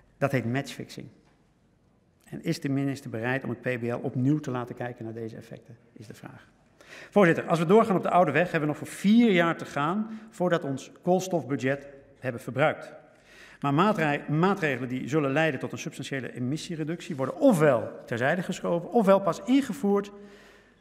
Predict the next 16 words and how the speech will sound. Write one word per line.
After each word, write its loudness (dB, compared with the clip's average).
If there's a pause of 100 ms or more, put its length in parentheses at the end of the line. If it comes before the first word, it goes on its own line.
(140)
na 4
deze 2
kabinetsperiode. -2 (960)
En -4
we 2
moeten 4
nu 6
aan 2
de -2
slag -6 (280)
om -8
te -12
voorkomen 2
dat 0
we -4
wederom 2